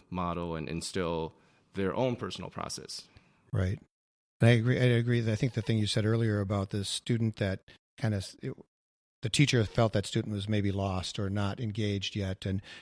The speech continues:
Speaker 2: and sometimes that becomes the tool that gets them back engaged with school and maybe leads to them being successful,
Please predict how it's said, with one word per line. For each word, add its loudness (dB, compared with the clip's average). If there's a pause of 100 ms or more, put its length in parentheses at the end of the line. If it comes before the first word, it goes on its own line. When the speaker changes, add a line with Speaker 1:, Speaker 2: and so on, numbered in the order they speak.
(140)
Speaker 2:
and 2
sometimes 2
that 2
becomes -2
the -4
tool 0
that 0
gets -2
them 0
back -2
engaged -4
with -6
school 0
and 2
maybe 6
leads 2
to -2
them 4
being 4
successful, -2